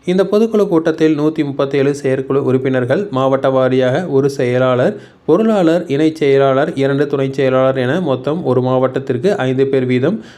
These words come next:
நூத்தி இருபது மாவட்டத்திற்கு ஆயிரத்தி எட்நூறு பேர் அனுமதிக்கப்பட்டனர்.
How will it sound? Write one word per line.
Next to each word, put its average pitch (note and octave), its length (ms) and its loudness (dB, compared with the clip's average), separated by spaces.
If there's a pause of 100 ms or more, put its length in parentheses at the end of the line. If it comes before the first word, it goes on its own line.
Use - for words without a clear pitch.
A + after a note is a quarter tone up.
(140)
நூத்தி A3 200 0
இருபது F3+ 400 2
மாவட்டத்திற்கு C#3+ 960 0
ஆயிரத்தி C#3 520 0
எட்நூறு C3 260 0
பேர் D3+ 200 0
அனுமதிக்கப்பட்டனர். B2+ 1080 0